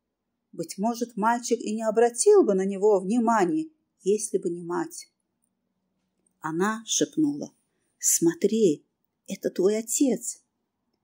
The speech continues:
И с этой минуты он стал его отцом. И весь фильм потом был про него,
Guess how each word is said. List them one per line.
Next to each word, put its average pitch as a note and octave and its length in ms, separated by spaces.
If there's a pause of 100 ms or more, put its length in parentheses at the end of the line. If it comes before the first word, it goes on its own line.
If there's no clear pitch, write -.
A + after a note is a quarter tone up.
(840)
И G#3 120
с - 200
этой C#4 340
минуты C#4 760
он B3+ 160
стал C#4+ 480
его A#3+ 320
отцом. F#3 600 (640)
И A3+ 140
весь D4 280
фильм C4 460
потом C4+ 600
был D#4+ 340
про C4 180
него, C4 640